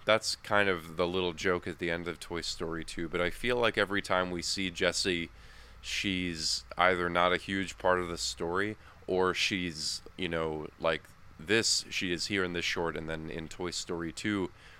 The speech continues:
where we really get to see her being very, um, very emotional. I should be more specific than that.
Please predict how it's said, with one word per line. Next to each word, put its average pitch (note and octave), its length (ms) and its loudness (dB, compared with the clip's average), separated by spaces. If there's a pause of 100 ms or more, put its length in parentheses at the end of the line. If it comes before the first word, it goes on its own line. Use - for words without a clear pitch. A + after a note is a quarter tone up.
where F#2 160 2
we F2 160 0
really G2 320 4
get F#2+ 220 -4
to - 80 -12
see F2+ 480 -2 (540)
her E2 420 2 (920)
being F2 540 0 (180)
very, E2 840 2
um, D2+ 480 -4 (720)
very F#2 240 4
emotional. E2+ 540 0
I F#2 120 4
should G#2+ 160 0
be A#2 80 0
more A2+ 200 2
specific - 560 -4
than D#2+ 180 -6
that. D#2+ 220 -4